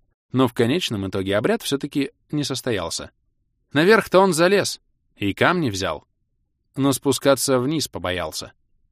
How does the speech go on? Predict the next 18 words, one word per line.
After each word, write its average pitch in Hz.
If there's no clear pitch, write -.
Несколько 165
дней 185
он 165
с -
вершины 139
горы 131
досаждал 139
всей 139
деревне 156
жалобными 131
криками, 113
пока, 151
наконец, 131
рапанги 139
не 117
организовали 104
спасательную 101
экспедицию. 95